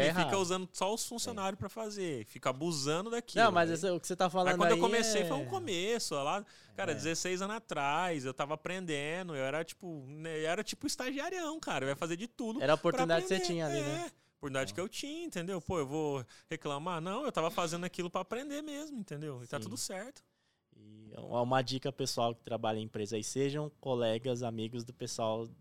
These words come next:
Speaker 1: da tia da limpeza, do tia do café, que são as melhores pessoas pra você saber das coisas da empresa.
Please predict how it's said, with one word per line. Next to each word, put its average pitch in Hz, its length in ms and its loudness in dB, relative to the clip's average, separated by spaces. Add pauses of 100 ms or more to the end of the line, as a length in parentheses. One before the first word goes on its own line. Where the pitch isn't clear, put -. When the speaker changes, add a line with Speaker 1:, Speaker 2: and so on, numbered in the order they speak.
(140)
Speaker 1:
da 110 140 -2
tia 120 180 -2
da 113 120 0
limpeza, 120 720 0
do 113 120 -10
tia 117 200 -8
do 113 100 -12
café, 120 640 -4 (540)
que 117 100 -8
são 131 140 2
as 131 80 2
melhores 135 320 4
pessoas 165 260 0
pra - 100 -8
você 156 100 -2
saber 135 280 0
das 123 180 2
coisas 123 300 -4
da 123 100 2
empresa. 139 560 0